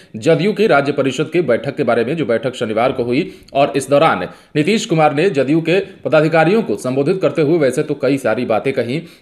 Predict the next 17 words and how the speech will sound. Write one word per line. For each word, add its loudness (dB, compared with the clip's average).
लेकिन 0
एक 2
बात 0
उन्होंने -4
और 2
कही, 0
और 2
वो 0
बात 2
थी -12
एनआरसी 2
के 0
मुद्दे 0
को -2
लेकर। 0
जी 0
हां, 4